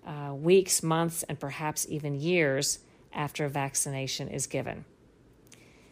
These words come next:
C D C also notes that as of December eighteenth,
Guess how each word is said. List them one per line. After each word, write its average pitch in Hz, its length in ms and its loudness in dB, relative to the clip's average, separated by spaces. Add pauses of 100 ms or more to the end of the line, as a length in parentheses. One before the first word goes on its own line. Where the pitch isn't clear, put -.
(140)
C - 260 6
D 190 100 6
C 180 240 4
also 202 400 4
notes 185 360 4
that - 200 0
as 202 360 6
of 226 100 6
December 175 480 4
eighteenth, 165 760 0